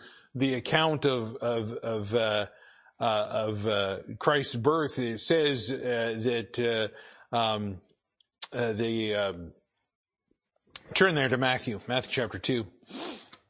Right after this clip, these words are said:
where, uh, they're approaching Herod. And again, there's a question that is asked, and Herod's getting a little concerned about this new king showing up,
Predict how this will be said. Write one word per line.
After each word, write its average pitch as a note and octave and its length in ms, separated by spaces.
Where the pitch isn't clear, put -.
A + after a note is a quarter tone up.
where, A#2+ 420
uh, A2+ 260
they're A#2 220
approaching C#3+ 500
Herod. C3+ 560
And B2 200
again, B2+ 580
there's C3 260
a C3 60
question C#3+ 580
that C3 160
is C3 120
asked, D3+ 460
and A#2+ 160
Herod's C#3 560
getting D#3+ 200
a D#3 60
little D#3+ 260
concerned E3+ 640
about C#3 380
this C3 420
new D3 260
king F3 360
showing B2+ 420
up, D3 300